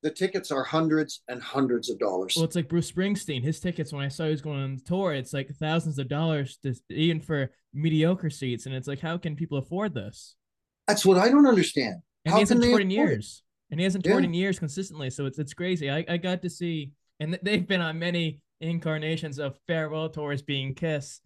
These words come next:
Speaker 1: Oh,
Speaker 2: the
Speaker 1: yeah,
Speaker 2: last
Speaker 1: sure.
Speaker 2: twenty years. And I'm from New England, so I saw him in, uh, Mansfield, Massachusetts.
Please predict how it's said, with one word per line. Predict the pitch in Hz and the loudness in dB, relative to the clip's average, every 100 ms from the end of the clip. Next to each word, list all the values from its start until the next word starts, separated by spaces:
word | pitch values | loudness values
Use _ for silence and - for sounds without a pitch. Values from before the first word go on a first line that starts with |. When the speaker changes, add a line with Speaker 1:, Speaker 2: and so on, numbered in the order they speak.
| - | 6
Speaker 1:
Oh, | 165 | 6
Speaker 2:
the | 139 | 6
Speaker 1:
yeah, | 135 | 4
Speaker 2:
last | 147 151 | 2 2
Speaker 1:
sure. | 143 | -2
Speaker 2:
twenty | - 170 160 | -2 -2 -2
years. | 160 156 143 | 0 -2 -2
And | 139 127 _ _ _ - | -6 -8 _ _ _ -8
I'm | 151 147 127 - _ _ _ _ - | -6 -6 -8 -14 _ _ _ _ -6
from | 180 | -4
New | 165 | -2
England, | 180 190 165 | -2 -2 -2
so | 165 | -2
I | 151 | -4
saw | 147 165 160 | -2 -4 -2
him | |
in, | 147 139 | -4 -6
uh, | 135 127 120 | -6 -6 -6
Mansfield, | 127 151 165 165 - 156 143 | -6 -2 -2 -4 -6 -6 -4
Massachusetts. | 147 143 127 156 147 135 - - | -8 -8 -6 -6 -6 -10 -12 -20